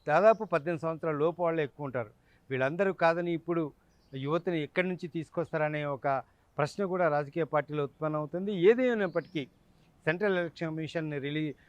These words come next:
విడుదల చేసిన ఈ మార్గదర్శకాలు రాజకీయ పార్టీల్లో, ఆ, ఒక రకమైన ఆందోళన, ఆ, రేపుతున్న పరిస్థితి కనిపిస్తోంది. ఇక యువతను ఏ విధంగా ఉపయోగించాలి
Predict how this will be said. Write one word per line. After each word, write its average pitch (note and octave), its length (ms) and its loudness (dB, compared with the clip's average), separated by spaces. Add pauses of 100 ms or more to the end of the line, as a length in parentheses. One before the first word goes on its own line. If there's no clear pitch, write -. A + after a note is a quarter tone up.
(160)
విడుదల D3+ 280 2
చేసిన D3 340 -4
ఈ C#3 240 0
మార్గదర్శకాలు D#3+ 920 2 (420)
రాజకీయ D#3+ 480 2
పార్టీల్లో, D3+ 640 -2 (400)
ఆ, C#3+ 140 0
ఒక C3+ 180 -4
రకమైన D#3 380 -4
ఆందోళన, E3+ 520 2 (280)
ఆ, C#3+ 360 -6 (360)
రేపుతున్న D#3+ 420 2
పరిస్థితి D3+ 480 -2
కనిపిస్తోంది. D#3+ 680 -4
ఇక F3+ 120 -2
యువతను E3 580 -2 (380)
ఏ D3+ 100 2
విధంగా F3+ 360 2
ఉపయోగించాలి E3+ 760 0